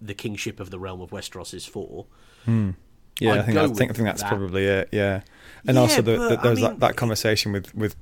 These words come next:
Speaker 2: with Tormund at the start about his, his pride as well. And maybe
Speaker 1: Mm,
Speaker 2: the fact
Speaker 1: yeah,
Speaker 2: that
Speaker 1: oh,
Speaker 2: s-,
Speaker 1: that's
Speaker 2: m-,
Speaker 1: solid. Yeah, okay, yeah.
Speaker 2: m-, and maybe the fact that, yeah, when he was up against it completely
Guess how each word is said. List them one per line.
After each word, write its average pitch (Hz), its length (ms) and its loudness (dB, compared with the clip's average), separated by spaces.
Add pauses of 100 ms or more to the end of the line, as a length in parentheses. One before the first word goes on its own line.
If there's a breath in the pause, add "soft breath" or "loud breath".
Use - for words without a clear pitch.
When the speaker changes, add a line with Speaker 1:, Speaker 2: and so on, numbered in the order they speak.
(120)
Speaker 2:
with 104 280 0
Tormund 101 400 0
at - 60 -6
the - 60 -6
start 95 480 2
about 95 220 -2
his, 90 260 -4 (380 loud breath)
his 113 140 -2
pride 92 500 2
as 90 120 -8
well. 95 360 -2 (420 loud breath)
And 113 280 2
maybe 117 200 4
Speaker 1:
Mm, - 40 0
Speaker 2:
the 110 60 -2
fact 127 80 0
Speaker 1:
yeah, 123 160 2
Speaker 2:
that 110 120 2
Speaker 1:
oh, 135 40 0
Speaker 2:
s-, 139 80 0
Speaker 1:
that's 139 160 0
Speaker 2:
m-, - 40 -2
Speaker 1:
solid. 98 300 -8
Yeah, 98 160 -6
okay, 92 320 -10
yeah. 98 140 -10 (100)
Speaker 2:
m-, 131 80 6 (120)
and 120 140 4
maybe 120 200 6
the 107 80 2
fact 110 260 2
that, 90 200 -2
yeah, 95 240 4
when 95 580 0
he 104 180 -2
was 95 180 0
up 104 160 2
against 98 400 0
it - 80 -4
completely 92 800 -2